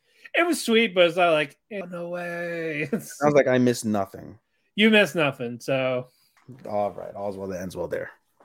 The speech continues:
Speaker 1: Yep. Basically, I, I took the bullet for you.
Speaker 2: All right.
Speaker 1: All right, that's done until Isekai Oji-san, which comes back in a month. <laughs>
Speaker 2: Horrible.
Speaker 1: Hor-,
Speaker 2: Horrible.
Speaker 1: uh, horrible.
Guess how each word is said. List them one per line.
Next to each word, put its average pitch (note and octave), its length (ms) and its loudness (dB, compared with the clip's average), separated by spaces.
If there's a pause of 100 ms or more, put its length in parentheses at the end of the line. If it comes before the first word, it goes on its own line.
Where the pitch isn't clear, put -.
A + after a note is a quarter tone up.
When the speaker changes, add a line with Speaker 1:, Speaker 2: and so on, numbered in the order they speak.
(140)
Speaker 1:
Yep. D#3+ 320 2 (320)
Basically, D#3 400 4
I, F3 540 6
I F3+ 40 6
took E3+ 240 -2
the E3+ 60 -6
bullet C#3 320 0
for A#2 100 -10
you. A#2 140 -8 (440)
Speaker 2:
All D#2+ 140 -10
right. A1 240 -10 (640)
Speaker 1:
All G#3+ 200 10
right, F3+ 180 8
that's B3 280 4
done G#3+ 320 6
until G#3 340 0
Isekai G3+ 600 2
Oji-san, F#3 520 0
which E3 160 -2
comes F3 320 -4
back F3 520 4
in E3 120 -6
a E3 40 -4
month. C3+ 400 -4 (220)
<laughs> - 920 -18
Speaker 2:
Horrible. D#3+ 600 10 (640)
Speaker 1:
Hor-, E3+ 180 4 (1160)
Speaker 2:
Horrible. A#3 500 12
Speaker 1:
uh, E3 100 12 (720)
horrible. C3+ 560 -6